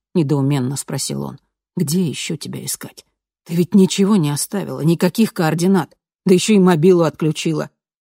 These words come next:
Не стыдно? И что это за туша?" "Н-, Ниссангеймер", я помотала головой, чтобы хоть немного прийти в себя.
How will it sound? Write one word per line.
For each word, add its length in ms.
Не 120
стыдно? 480
И 160
что 180
это 160
за 160
туша?" 420
"Н-, 140
Ниссангеймер", 880
я 200
помотала 500
головой, 600
чтобы 280
хоть 240
немного 420
прийти 360
в 40
себя. 380